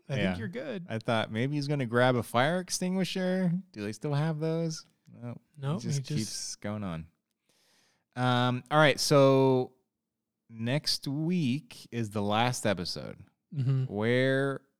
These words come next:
Speaker 2: are we at for the finale? Uh, uh, you were talking about going north. Um,
Speaker 1: Like, where do I think they're, they're gonna go?
Speaker 2: Yeah, where are they going? Are they s-, they're still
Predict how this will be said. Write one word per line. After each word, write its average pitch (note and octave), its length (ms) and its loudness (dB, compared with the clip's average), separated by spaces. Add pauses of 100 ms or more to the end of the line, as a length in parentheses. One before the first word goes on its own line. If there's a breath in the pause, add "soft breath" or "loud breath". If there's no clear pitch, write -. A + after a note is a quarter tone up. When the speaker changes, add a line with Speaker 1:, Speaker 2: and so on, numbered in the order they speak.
(120)
Speaker 2:
are A2 520 2
we G2 240 0
at F#2+ 340 0
for G2 140 -8
the F2+ 120 -6
finale? F2+ 640 -4 (400 soft breath)
Uh, G#2+ 420 2 (420)
uh, G#2 140 -8
you A#2 260 2
were A2+ 140 2
talking C3 320 2
about G#2+ 240 0
going G#2 400 0
north. F#2+ 680 -6 (1120)
Um, F2 540 -6 (1000)
Speaker 1:
Like, D#3 160 2
where D#3+ 140 4
do D3 80 2
I C#3 100 2
think C#3 200 -4
they're, D3 320 -2
they're D3+ 180 0
gonna F#3 200 -4
go? F#3+ 120 -4
Speaker 2:
Yeah, C#3+ 200 6
where D#3+ 340 6
are C#3+ 40 6
they D#3 160 8
going? A2+ 200 4
Are A#2 140 2
they C3+ 180 6
s-, - 340 -2
they're C3+ 260 2
still D#3 540 0